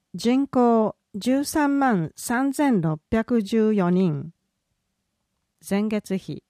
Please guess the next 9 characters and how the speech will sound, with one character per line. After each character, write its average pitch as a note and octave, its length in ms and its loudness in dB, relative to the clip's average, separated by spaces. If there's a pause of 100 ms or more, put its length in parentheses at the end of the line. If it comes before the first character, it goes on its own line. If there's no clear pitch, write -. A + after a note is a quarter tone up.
(140)
マ G3 180 -4
イ A3+ 80 -4
ナ A#3 100 -2
ス G#3+ 160 -8
六 F#3 280 -2
十 A3+ 240 -2
七 F#3+ 260 0
人。 C#3+ 320 -6 (1200)
男、 A#3+ 640 -2